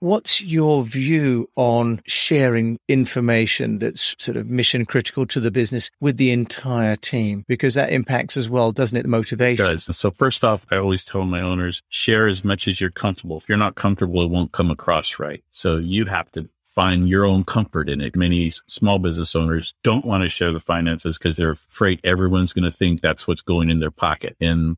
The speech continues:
Speaker 2: that's just a trust issue they gotta deal with. But I learned early on by some smart folk, the more business information you share with people is a form of empowering them. So if you're more transparent with more financials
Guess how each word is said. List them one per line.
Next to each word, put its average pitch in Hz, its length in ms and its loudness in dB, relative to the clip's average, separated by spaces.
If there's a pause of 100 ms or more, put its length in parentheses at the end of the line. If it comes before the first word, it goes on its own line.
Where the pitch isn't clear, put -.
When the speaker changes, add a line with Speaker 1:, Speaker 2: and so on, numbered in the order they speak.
Speaker 2:
that's - 240 -2
just - 220 -4
a 78 40 -8
trust - 360 -2
issue 78 260 -2
they 78 140 2
gotta 71 240 0
deal 73 300 -4
with. - 240 -10 (180)
But 92 280 0 (180)
I 104 100 2
learned 123 280 2
early 101 260 2
on 85 200 2
by 80 100 0
some 78 260 -6
smart - 340 -2
folk, 76 240 -2
the 107 80 0
more 117 300 4
business 120 600 0
information 98 680 2
you 85 140 0
share 95 380 2
with 90 220 0
people 82 400 -2
is 90 180 0
a 85 120 2
form 90 720 0
of 90 160 0
empowering 85 760 0
them. 69 280 -6
So 95 320 0
if - 160 -6
you're 110 160 2
more 110 240 0
transparent 110 880 0
with 90 260 -2
more 95 220 0
financials 92 840 -2